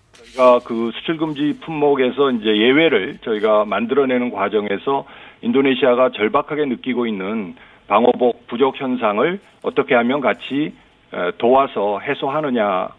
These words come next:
이런, 어, 아이디어를 내게 됐고요. 인도네시아 측에서도 적극적으로, 어,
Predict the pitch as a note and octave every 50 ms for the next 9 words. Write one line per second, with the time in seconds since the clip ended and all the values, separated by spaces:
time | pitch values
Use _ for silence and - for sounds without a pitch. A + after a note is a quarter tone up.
0 | _ _ C3 A#2+ C3+ C#3+ C#3 C#3 C3 A#2+ G#2+ G2+ G2+ G2 G2 G2 G#2+ A2 A2 A#2+
1 | B2+ B2+ B2+ B2+ A#2+ - B2 A2 G#2 G2+ B2 A#2+ G#2+ F2+ - - - C3+ D3+ C3+
2 | - - - - - - - - - A#2+ C3 C#3+ D3 C#3+ B2+ D3+ D3 C#3+ - -
3 | D3+ C3+ B2 B2+ B2+ C#3+ C#3 - G#2+ G#2 A2+ A2 - - - A#2 A2 A#2+ B2 B2
4 | A#2+ A#2+ - - G#2 G2 F#2 G2+ -